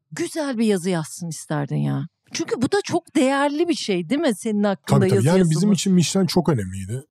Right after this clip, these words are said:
Speaker 2: hayatımız boyunca. Çünkü çocukluğumdan beri ben yani gidiyorum. Özellikle on sekiz yaşından sonra kendim,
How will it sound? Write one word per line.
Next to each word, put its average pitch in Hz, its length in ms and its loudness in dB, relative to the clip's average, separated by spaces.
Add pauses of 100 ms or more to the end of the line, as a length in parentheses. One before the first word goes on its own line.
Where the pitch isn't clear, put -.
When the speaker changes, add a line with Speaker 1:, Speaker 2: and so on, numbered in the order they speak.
Speaker 2:
hayatımız 110 500 -2
boyunca. 98 500 -6
Çünkü 147 440 0 (300)
çocukluğumdan 147 580 0
beri 107 180 -2
ben 131 220 -2 (100)
yani 123 180 -6
gidiyorum. 107 480 -2
Özellikle 123 480 0
on 127 120 2
sekiz 110 260 -4
yaşından 104 300 -6
sonra 113 200 -6
kendim, 117 480 -2